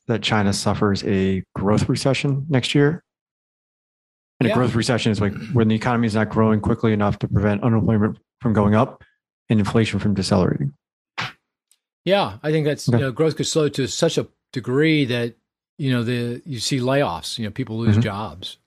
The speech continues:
Speaker 2: And,
Speaker 1: Yeah,
Speaker 2: and
Speaker 1: I
Speaker 2: then I guess you can throw into the mix, if that's the case, what kind of social implications does that have? 'Cause I don't think the Chinese population,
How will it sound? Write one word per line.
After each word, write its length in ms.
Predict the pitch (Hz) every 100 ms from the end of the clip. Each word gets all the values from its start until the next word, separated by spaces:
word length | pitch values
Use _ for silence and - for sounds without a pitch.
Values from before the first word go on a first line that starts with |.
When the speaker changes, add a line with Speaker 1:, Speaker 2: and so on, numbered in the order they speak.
| _ _ _ _ 123
Speaker 2:
And, 100 | 147
Speaker 1:
Yeah, 160 | 110
Speaker 2:
and 80 | 113
Speaker 1:
I 20 |
Speaker 2:
then 120 | 196 165
I 40 |
guess 180 | 160 175
you 60 | 143
can 120 | 139
throw 180 | 160 156
into 180 | 143 131
the 140 | 120
mix, 280 | 135 160 -
if 60 |
that's 220 | - 143 -
the 80 |
case, 400 | 117 165 139 - - - _
what 140 | - 127
kind 220 | 147 131
of 180 | 98 - _ - _ _ -
social 720 | - - 175 151 - 131 123
implications 720 | 113 107 - 147 - 123 90
does 180 | 101 92
that 200 | 101 90
have? 220 | 113 107 -
'Cause 160 | 107
I 120 | 123
don't 140 | 135 131
think 140 | 127 - _ _ -
the 100 | 117
Chinese 300 | 135 123 -
population, 840 | 120 113 110 123 113 120 107